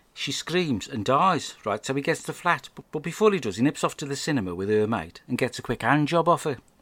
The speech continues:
Now he moves in, right, and strange shit starts to happen.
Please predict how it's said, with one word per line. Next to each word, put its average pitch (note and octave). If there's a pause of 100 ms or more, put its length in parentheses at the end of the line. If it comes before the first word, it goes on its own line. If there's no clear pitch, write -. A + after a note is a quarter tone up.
(1040)
Now A#2
he C#3+
moves D3+
in, F#2+ (120)
right, F#2+
and A2+
strange B2
shit D3
starts -
to G2
happen. G#2